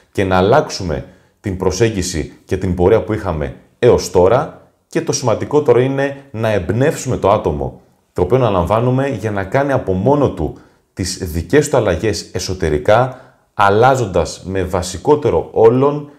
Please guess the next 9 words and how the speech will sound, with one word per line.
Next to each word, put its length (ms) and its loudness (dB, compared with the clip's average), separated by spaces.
τις 180 -8
πεποιθήσεις 580 -6
του 180 -6
και 100 -4
τις 180 -6
συνήθειές 500 -2
του. 140 -14
Μόνο 360 0
τότε 500 0